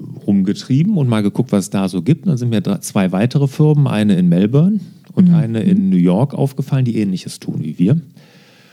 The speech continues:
Speaker 1: Und dann dachte ich, boah, warum machen wir die nicht zu einer Firma, die global agiert und dann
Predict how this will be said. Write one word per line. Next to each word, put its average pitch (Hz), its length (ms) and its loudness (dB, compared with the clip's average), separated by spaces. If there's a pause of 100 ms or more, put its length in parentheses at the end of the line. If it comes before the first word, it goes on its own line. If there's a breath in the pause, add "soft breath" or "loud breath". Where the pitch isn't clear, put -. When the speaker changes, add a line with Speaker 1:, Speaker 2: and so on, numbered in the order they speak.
(160 soft breath)
Speaker 1:
Und 139 100 0
dann 127 140 2
dachte 127 300 0
ich, 170 200 -2 (460 soft breath)
boah, 95 240 -4
warum 101 200 -4
machen 147 200 -4
wir 127 80 0
die 147 140 0
nicht 135 200 -2
zu - 140 -4
einer 147 260 2
Firma, 147 420 -2
die 117 160 0
global 110 440 -2
agiert 120 420 0
und 101 100 -2
dann 101 380 2